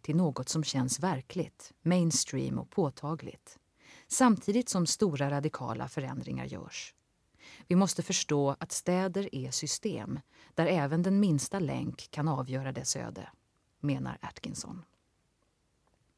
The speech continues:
Att förstå en stad som ett system syftar inte bara till arkitekturen och infrastrukturen, utan inkluderar även delar som respekt för naturen,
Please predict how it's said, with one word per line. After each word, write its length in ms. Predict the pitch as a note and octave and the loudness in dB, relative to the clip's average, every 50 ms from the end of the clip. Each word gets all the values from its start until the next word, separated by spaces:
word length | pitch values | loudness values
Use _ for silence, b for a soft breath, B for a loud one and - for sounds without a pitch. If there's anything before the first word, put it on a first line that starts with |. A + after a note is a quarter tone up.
| _ _ _ _ _ b b b b b b b b b b b b b b b | _ _ _ _ _ b b b b b b b b b b b b b b b
Att 160 | A#3 A#3 - | 0 2 4
förstå 380 | - B3+ - - B3 B3 A#3+ | 4 2 4 6 4 6 8
en 120 | C4+ C#4+ C#4 | 8 6 6
stad 400 | - - - C#3+ C#3 C#3+ C#3+ - | 4 2 -2 -2 -2 -2 -2 -2
som 180 | - D#3 D3+ | 0 2 2
ett 120 | D3+ C#3+ - | 2 2 0
system 680 | - E3+ D#3 - - - D3 C#3+ C#3 C#3+ C#3 C#3+ C3+ b b b b b b b | 0 0 0 0 -2 -2 -2 -2 0 0 0 0 -2 b b b b b b b
syftar 380 | - - B3 - - - F3+ | 2 4 4 4 4 2 4
inte 200 | G#3 A3+ F#3 D#3+ | 4 4 4 2
bara 220 | D3+ F3+ E3 D3 C#3+ | 2 2 2 0 0
till 180 | - D#3+ D3 | -2 -4 -2
arkitekturen 840 | C#3+ D3+ C#3+ - - - D#3+ - - - G#3+ A3+ G#3 F#3 D#3 C#3 C#3+ C#3+ | -2 -2 -4 -4 -2 -2 -4 -2 0 2 2 2 2 2 -2 -2 0 2
och 80 | E3 | 2
infrastrukturen, 1000 | F3+ E3+ D3+ - D#3 C#3+ - - - D#3 - - G3+ A3 G#3 D#3 - - - - - b b b b b b b | 2 2 2 0 -4 -6 -4 -4 -6 -6 -4 -2 -2 -2 -2 -2 -4 -6 -8 -8 -10 b b b b b b b
utan 260 | - F#3 G#3 G#3 G#3+ | -2 2 4 6 8
inkluderar 600 | A3 A3 - - B3+ F#3 E3+ D3 D3+ D3 D#3 E3+ | 8 6 6 6 4 6 6 4 4 4 4 4
även 320 | F#3+ D#3 C#3+ C3+ D3+ D#3 | 2 2 2 2 2 4
delar 400 | D#3 F#3+ E3 C#3+ C#3 C#3+ C#3+ C#3+ | 4 4 4 4 2 0 0 0
som 240 | D3 - - D#3 D3+ | 0 0 2 2 2
respekt 480 | D#3 E3+ - - - D3 C3 - - - | 2 2 0 0 0 -2 -4 -6 -10 -8
för 100 | - C#3+ | -4 -4
naturen, 640 | C#3+ C3+ - - D3+ D3+ E3 F3 F#3+ G3 G3+ G#3+ | -4 -2 -2 -2 -2 0 0 0 2 2 2 2